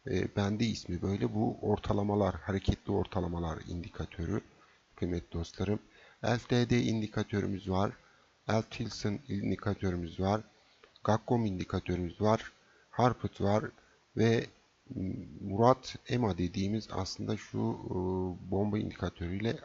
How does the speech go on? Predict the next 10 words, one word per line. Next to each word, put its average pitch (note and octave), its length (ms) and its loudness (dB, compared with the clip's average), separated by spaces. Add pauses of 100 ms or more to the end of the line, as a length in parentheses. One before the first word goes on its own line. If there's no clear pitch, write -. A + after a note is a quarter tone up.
(140)
aynı. F#2+ 580 -2 (600)
Rallycim, A#2 720 4
Süper G#2+ 500 -2
Bulut A2 360 -2
ve G#2+ 120 2
Y G#2 440 2
M G2+ 200 2
K G#2 460 -2
indikatörlerimiz F#2+ 1300 -4
var. E2+ 300 -4